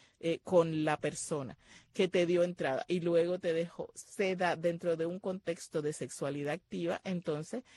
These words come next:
el sentimiento de rechazo ya tiene también que ver con la identidad de ser eh, eh, hombre o de ser mujer dentro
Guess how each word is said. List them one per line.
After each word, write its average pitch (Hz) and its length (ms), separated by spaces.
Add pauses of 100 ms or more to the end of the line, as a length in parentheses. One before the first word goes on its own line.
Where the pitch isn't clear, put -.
(140)
el 160 100
sentimiento 165 720
de 185 140
rechazo 185 480
ya 175 160
tiene 175 220
también 175 380
que 175 140
ver 180 180
con 175 220
la 151 80
identidad 147 640
de 165 100
ser 151 320 (400)
eh, 135 480
eh, 139 400
hombre 151 400
o - 100
de 135 140
ser 165 240
mujer 170 500
dentro 175 640